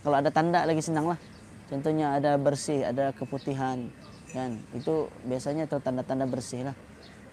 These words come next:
Jadi dia mandi, sekali mandilah untuk dikira selesai dia punya haid dia. Lepas tu keluar juga darah, tak perlu mandi,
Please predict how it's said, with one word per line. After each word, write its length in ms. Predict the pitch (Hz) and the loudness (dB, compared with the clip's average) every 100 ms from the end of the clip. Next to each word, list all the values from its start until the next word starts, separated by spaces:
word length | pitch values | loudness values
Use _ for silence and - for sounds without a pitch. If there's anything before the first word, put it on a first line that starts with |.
| - - - | -18 -12 2
Jadi 100 | 165 226 | 6 8
dia 80 | 240 | 8
mandi, 320 | 262 269 285 - - - - - | 8 6 2 0 -12 -20 -20 -16
sekali 320 | - - 214 240 | -2 8 8 10
mandilah 480 | 240 220 208 226 - | 8 8 10 8 6
untuk 400 | 175 180 185 - 165 | 2 2 2 0 4
dikira 400 | 170 165 190 190 - | 4 6 4 4 0
selesai 560 | 160 170 165 190 185 | 2 4 6 6 6
dia 160 | 156 143 | 8 4
punya 240 | 135 156 | 2 0
haid 240 | 147 139 120 123 | 0 0 -2 -4
dia. 160 | 117 101 - - - - - - - - - - - | -6 -8 -16 -20 -18 -20 -20 -20 -18 -18 -18 -16 -4
Lepas 260 | 165 220 226 | 2 4 4
tu 80 | 277 | 6
keluar 240 | 262 269 | 8 8
juga 240 | 262 269 | 8 6
darah, 320 | 262 214 202 240 | 8 10 10 8
tak 220 | 233 202 | 6 2
perlu 320 | 196 180 180 | 4 6 4
mandi, 260 | 208 214 | 4 0